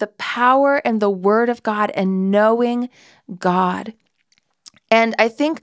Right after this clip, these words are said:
so many of us get tripped up in the doing. You know, how do my kids all look going to church? How does my house look? How does my life look to everyone on social media? Um,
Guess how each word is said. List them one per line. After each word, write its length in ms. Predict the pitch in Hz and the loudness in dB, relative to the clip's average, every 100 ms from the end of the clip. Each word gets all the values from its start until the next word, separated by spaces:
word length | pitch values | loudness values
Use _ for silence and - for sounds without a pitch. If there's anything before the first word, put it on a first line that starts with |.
| - - | -16 -18
so 320 | - - 311 349 | -10 2 4 4
many 240 | 370 320 | 2 2
of 100 | 254 | 2
us 160 | 233 - | 0 -2
get 200 | 214 - | -6 -6
tripped 480 | - 277 349 - - | -2 0 0 -2 -4
up 400 | 403 160 - - _ - - _ - | 2 2 0 -6 _ -20 -20 _ 0
in 440 | 269 277 277 277 - _ _ _ | 2 2 0 -4 -6 _ _ _
the 420 | 214 254 254 247 | -4 -2 0 -2
doing. 840 | 208 180 190 247 277 214 - 214 226 _ _ 226 - - | -4 -4 -2 0 2 0 -4 -12 -16 _ _ -20 -18 -4
You 120 | 214 | 0
know, 260 | 190 190 196 - - - | 0 0 -4 -14 -20 -6
how 300 | - 277 294 | 2 4 4
do 120 | 302 | 4
my 160 | 277 262 | 2 0
kids 300 | - 269 240 | 0 2 4
all 180 | 233 233 | 4 4
look 220 | 240 226 | 0 2
going 280 | 220 214 208 | 2 2 -2
to 60 | |
church? 480 | 208 233 190 - - - _ _ - | -2 0 0 -2 -14 -16 _ _ -2
How 240 | 285 302 | 4 4
does 160 | 330 294 | 4 2
my 160 | 269 | 0
house 560 | 262 269 254 254 - - - | 2 4 4 2 -4 -8 -4
look? 440 | 208 196 - - - | 0 0 0 -12 -4
How 260 | - 277 | 2 2
does 200 | 311 302 | 2 0
my 200 | 277 254 | 2 2
life 460 | 233 240 247 269 - | 2 2 2 0 -2
look 240 | 240 226 | -2 0
to 120 | 254 220 | 0 0
everyone 340 | 220 226 220 | 2 2 0
on 100 | 214 | -2
social 380 | 220 214 208 202 | 0 0 2 0
media? 400 | 202 185 180 190 _ _ _ _ - | 0 -2 -4 -6 _ _ _ _ 0
Um, 240 | 220 208 | 2 2